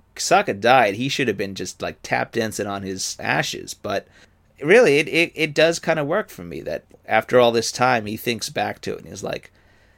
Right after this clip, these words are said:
"Yeah, that, that guy's dead now. Like, I knew that guy. I used to, we weren't exactly friends, but we were certainly allies in, in a common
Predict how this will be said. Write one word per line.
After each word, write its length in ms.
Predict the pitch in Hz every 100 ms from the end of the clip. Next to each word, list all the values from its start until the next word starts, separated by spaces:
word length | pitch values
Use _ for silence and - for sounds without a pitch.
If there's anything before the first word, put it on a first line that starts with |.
| _ _ -
"Yeah, 340 | 135 165 127
that, 240 | 113 139 143 _ _ _ -
that 180 | 107 107 _ -
guy's 340 | 107 110 117 - -
dead 340 | 110 196 -
now. 320 | - 78 50 50
Like, 180 | - 92
I 100 | 98
knew 220 | 113 180
that 280 | 60 69 -
guy. 260 | 57 60
I 40 | 76
used 260 | 110 -
to, 280 | 90 92 - _ _ - 80
we 340 | 104 113 131
weren't 220 | 123 127
exactly 460 | 113 123 120 113 101
friends, 600 | - - 160 131 151 123
but 160 | 113 107
we 120 | 117
were 160 | 110
certainly 360 | 104 143 110 107
allies 760 | - 113 131 110 104 101 101
in, 160 | 98 95
in 160 | 76 95
a 60 |
common 680 | - 110 104 98 92 85